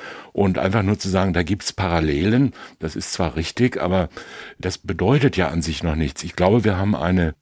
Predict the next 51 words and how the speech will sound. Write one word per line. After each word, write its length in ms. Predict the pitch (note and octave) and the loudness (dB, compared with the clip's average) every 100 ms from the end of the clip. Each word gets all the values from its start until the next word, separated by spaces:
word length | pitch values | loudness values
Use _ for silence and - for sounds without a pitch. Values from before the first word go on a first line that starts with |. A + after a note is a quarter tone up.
| _ _ _ _ | _ _ _ _
wie 80 | F2+ | 0
man 180 | F2 E2 | 0 0
so 120 | - | -4
schön 200 | - F2+ | 0 2
immer 140 | E2 | 2
sagt, 220 | D2+ D#2+ | 0 -2
gefestigte 600 | - - G2+ - G#2 - | -4 -2 -2 0 -2 -2
Demokratie. 720 | F2+ E2+ D#2 - D2+ - A#2+ | 0 0 0 -2 -6 -2 0
Wir 120 | A#2 F2 | 2 2
haben 180 | F2+ | 2
auch 220 | - - E2+ | 0 -2 0
eine 180 | E2 | 0
gefestigte 520 | D2+ - G2+ - E2+ E2 | -2 -2 -4 -2 -6 -4
Justiz. 580 | D2+ - - A2+ - | -4 -6 -6 -6 -2
Wir 80 | F2+ | 0
haben 140 | G2 D2+ | 2 2
eine 160 | E2 | -2
Polizei, 720 | - E2+ - - E2+ E2 G2+ - - - - | -2 -4 -4 0 2 4 4 0 -14 -16 -12
in 140 | - F2+ | -2 0
der 120 | E2+ | 2
es 120 | F2 | 0
zwar 160 | - E2 | 0 2
manche 320 | E2+ F2 F2 | 0 0 -2
Probleme 580 | - - C#2+ D2+ F2+ G2+ | -2 -6 0 2 4 4
gibt, 240 | A#2 G#2 | 2 0
aber 200 | - F2 | 0 0
die 140 | D#2 F2 | 2 4
ja 140 | F2 | 4
nicht 300 | E2+ F#2 - - - - E2+ | 4 2 -2 -12 -16 -8 2
mehrheitlich 720 | E2+ G2 F#2+ F#2 - F2+ C#2 | 4 6 6 4 2 -2 -2
auf 140 | F2 | -2
der 160 | - D#2+ | 0 2
Seite 340 | D#2+ F2 F#2+ | 2 2 2
der 120 | E2 | 0
Demokratiefeinde 960 | D2+ D#2+ D2 D2+ - C#3 - F2+ D2 B1+ | 0 0 0 -4 -2 -2 0 0 0 -2
steht. 260 | - B1 C#2+ | -6 -4 -6
Das 140 | C#2+ | -2
kann 120 | F2+ | 0
man 100 | D#2+ | 0
ja 20 | |
schlicht 260 | C#2 F#2+ - | -2 -4 -2
und 80 | D#2+ | -2
ergreifend 420 | D2 D#2 D#2+ D2+ | 0 0 -2 -4
nicht 120 | B1+ | -4
sagen. 400 | - G2+ A#2 E2 - - - - | 0 2 2 -2 -10 -14 -14 -4
Wir 120 | D2+ | 0
haben 100 | F2 | 4
ja 80 | E2+ | 4
nicht 180 | F2 | 2
eine 160 | - E2+ | 0 0
Justiz, 720 | D2 D2+ - F#2+ A2 - - | 0 -2 -2 0 0 0 -4